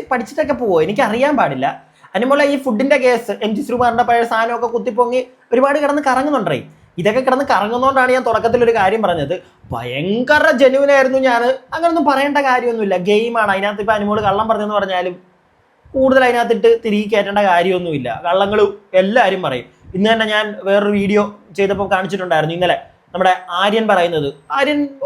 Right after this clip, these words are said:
അത്ര ജെന്യുവൻ ആയിട്ടൊന്നും അല്ല നിന്നിരിക്കുന്നത്. അവൻ പറയുന്നുണ്ട്, "ഞാൻ ഇല്ലാത്ത കാര്യം മറ്റുള്ളവരുടെ തലയിൽ അടിച്ചേൽപ്പിക്കാൻ ശ്രമിച്ചു" എന്നുള്ള രീതി അവൻ പറയുന്നുണ്ട്.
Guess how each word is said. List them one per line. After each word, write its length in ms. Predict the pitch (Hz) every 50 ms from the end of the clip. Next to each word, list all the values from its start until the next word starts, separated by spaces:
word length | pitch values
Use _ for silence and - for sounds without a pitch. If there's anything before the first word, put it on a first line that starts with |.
| - - - 247
അത്ര 160 | 254 - 277
ജെന്യുവൻ 280 | 254 262 254 254 254 254
ആയിട്ടൊന്നും 280 | 254 254 254 247 247
അല്ല 120 | 240 226 226
നിന്നിരിക്കുന്നത്. 560 | 220 202 190 185 175 175 175 156 156 143 131 127 - - _ _ _ _ _ _ -
അവൻ 140 | - 196 - 294
പറയുന്നുണ്ട്, 460 | 285 285 285 294 277 262 214 180 165 156 - - -
"ഞാൻ 180 | 214 220 226 226 226 -
ഇല്ലാത്ത 260 | 202 202 214 214 208
കാര്യം 320 | - 226 226 220 214 214 220
മറ്റുള്ളവരുടെ 440 | 220 - - 208 214 226 226 220 226
തലയിൽ 220 | 214 214 220 226
അടിച്ചേൽപ്പിക്കാൻ 540 | 214 202 185 233 226 208 196 208 220 220 202
ശ്രമിച്ചു" 260 | 233 220 208 202 220
എന്നുള്ള 200 | 226 226 220 233
രീതി 200 | 220 233 226 240
അവൻ 160 | 254 262 262
പറയുന്നുണ്ട്. 440 | 285 285 277 285 269 247 190 156